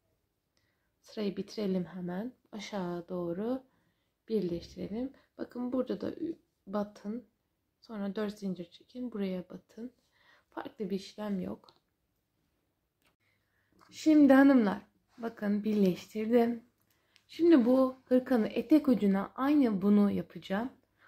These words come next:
Ama kestirme yapmayacağız. Direkt köşeden, bakın köşeden krem ipi takalım.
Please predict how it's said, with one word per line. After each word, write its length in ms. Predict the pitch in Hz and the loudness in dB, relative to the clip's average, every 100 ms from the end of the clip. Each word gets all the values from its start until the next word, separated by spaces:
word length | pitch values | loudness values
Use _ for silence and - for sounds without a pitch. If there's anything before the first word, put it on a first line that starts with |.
| _ | _
Ama 120 | 294 294 | -4 -2
kestirme 500 | 247 233 - 233 226 | 0 -2 0 0 2
yapmayacağız. 720 | 214 208 185 180 - 240 269 _ _ _ _ | 0 -4 -8 -8 -6 -6 -6 _ _ _ _
Direkt 460 | 330 349 302 294 - | 8 10 10 6 -2
köşeden, 600 | 285 285 285 208 196 220 _ _ _ _ _ _ _ _ _ - - _ _ _ _ _ _ _ _ _ _ _ _ _ - _ _ _ _ 214 | 0 2 2 2 -2 -4 _ _ _ _ _ _ _ _ _ -16 -16 _ _ _ _ _ _ _ _ _ _ _ _ _ -20 _ _ _ _ -12
bakın 360 | 208 214 185 - | -10 -8 -10 -10
köşeden 600 | 240 226 220 190 190 202 _ _ _ _ _ _ _ _ _ _ _ _ _ | -10 -6 -6 -6 -8 -10 _ _ _ _ _ _ _ _ _ _ _ _ _
krem 300 | - 302 262 | -6 -2 0
ipi 240 | 220 - 214 | 0 -4 -4
takalım. 540 | 277 277 277 247 247 | -2 2 2 2 -2